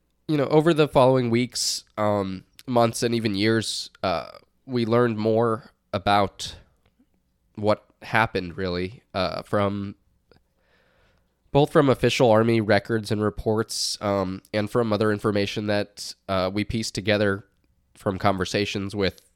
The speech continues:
other soldiers that were there and, and friends who were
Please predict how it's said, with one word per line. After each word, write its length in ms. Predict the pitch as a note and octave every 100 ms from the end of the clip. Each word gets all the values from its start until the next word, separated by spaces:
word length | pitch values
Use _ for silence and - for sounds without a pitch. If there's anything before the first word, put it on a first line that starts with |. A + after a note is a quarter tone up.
| _ _ _ -
other 200 | G#2 F#2
soldiers 480 | - G2 F#2+ G2+ F2+
that 160 | G2
were 120 | F#2+ F#2+
there 340 | F#2+ F#2+ G2
and, 240 | F#2 F2 -
and 160 | G#2 F2+
friends 320 | G2 F#2+ F#2+
who 100 | -
were 240 | G2 F#2+